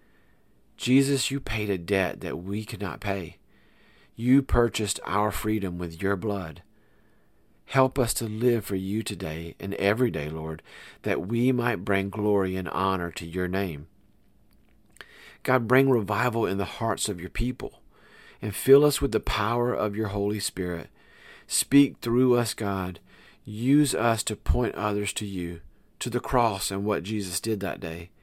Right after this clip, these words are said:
Let your people be set apart. Let us be that city on a hill.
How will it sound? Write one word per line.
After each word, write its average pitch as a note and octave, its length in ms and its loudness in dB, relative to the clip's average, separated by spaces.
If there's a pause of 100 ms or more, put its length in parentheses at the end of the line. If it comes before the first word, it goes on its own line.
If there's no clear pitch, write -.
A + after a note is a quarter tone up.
(800)
Let A#2+ 260 2
your D3+ 160 4
people C3 380 2
be A2+ 140 0
set A#2 280 2
apart. A2+ 500 0
Let B2 380 4 (100)
us A#2 280 -2
be G#2+ 500 -4 (360)
that F#2+ 200 -4
city G2+ 420 0
on G2 140 0
a G2 60 0
hill. F#2+ 420 -2